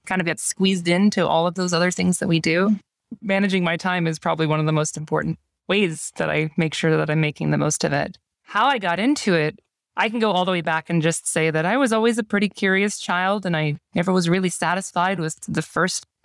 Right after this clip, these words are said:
answer to a why question. I always needed to go, you know, to that fifth answer to the why question, and I annoyed my parents a lot because of it. And I think that there is a certain type, you know, of people that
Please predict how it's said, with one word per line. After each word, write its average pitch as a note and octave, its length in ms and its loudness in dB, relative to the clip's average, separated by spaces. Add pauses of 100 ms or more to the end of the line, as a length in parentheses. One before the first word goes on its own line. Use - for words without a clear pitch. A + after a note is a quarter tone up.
answer G3+ 380 0
to A#3 140 0
a G#3+ 100 2
why G#3+ 220 0
question. A#3 380 -2
I E3+ 100 0
always E3+ 240 0
needed E3+ 240 2
to E3 80 0
go, F3+ 340 0
you F3 140 0
know, E3+ 100 0
to E3 100 -4
that E3+ 180 0 (140)
fifth E3+ 240 -2 (120)
answer F#3 400 -2
to G#3 100 -4
the F#3+ 100 0
why F3 220 -2
question, F3+ 500 -4
and D#3+ 140 2
I D#3+ 80 0
annoyed F#3 400 0
my F3 140 -4
parents F3+ 340 -2
a - 60 -2
lot E3+ 280 0
because C#3+ 300 -4
of C#3+ 80 0
it. C#3+ 180 -6 (520)
And F#3 160 -2
I F3+ 100 0
think G#3 200 -4
that F#3+ 180 -2
there F#3+ 220 2
is G3 100 0
a G#3 80 2
certain F3+ 380 0
type, - 320 -2
you D#3+ 100 0
know, D3 200 0
of D#3+ 160 -2
people E3+ 320 0
that D3 160 -2